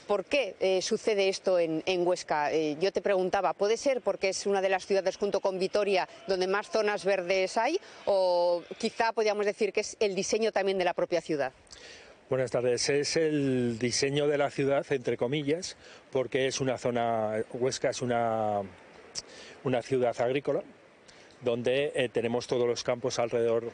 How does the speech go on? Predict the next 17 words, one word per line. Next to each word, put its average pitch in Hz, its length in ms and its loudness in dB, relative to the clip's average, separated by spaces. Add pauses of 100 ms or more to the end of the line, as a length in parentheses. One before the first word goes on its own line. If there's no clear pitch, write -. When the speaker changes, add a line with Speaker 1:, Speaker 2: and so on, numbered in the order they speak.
Speaker 2:
agrícolas 135 680 0 (100)
y 135 260 0
lo 131 120 0
que 120 100 0
hemos 113 220 -2
hecho 127 280 0
es, 131 180 -4 (120)
eh, 117 180 2
reforestar, 113 640 -2 (680)
eh, 113 340 2
talar 120 380 0 (100)
todos 123 320 2
estos 120 300 -4
árboles 113 320 2
que 123 120 -2
tenemos 113 320 -2
alrededor. 117 440 0